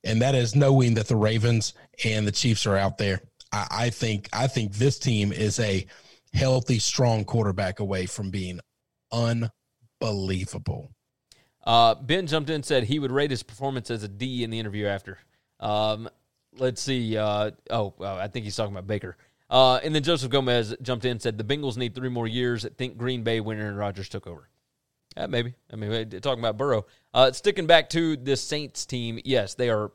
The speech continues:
Speaker 2: fully loaded. Uh, I, I thought it was interesting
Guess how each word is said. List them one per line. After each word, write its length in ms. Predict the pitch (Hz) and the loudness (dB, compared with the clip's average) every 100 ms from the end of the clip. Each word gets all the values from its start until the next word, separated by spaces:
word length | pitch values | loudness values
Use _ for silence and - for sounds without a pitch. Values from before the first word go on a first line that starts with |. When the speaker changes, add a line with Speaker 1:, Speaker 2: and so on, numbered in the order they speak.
| _ - | _ -4
Speaker 2:
fully 220 | 196 143 | 0 0
loaded. 440 | 113 110 110 104 - _ _ _ | 2 0 0 -4 -8 _ _ _
Uh, 400 | - 117 110 107 - | 2 4 6 2 0
I, 280 | 123 135 131 - | 4 4 4 0
I 180 | 123 110 - | 0 -2 0
thought 180 | 180 180 | 2 2
it 80 | |
was 120 | 147 135 | 0 -4
interesting 480 | 165 165 190 196 | -4 -6 -8 -8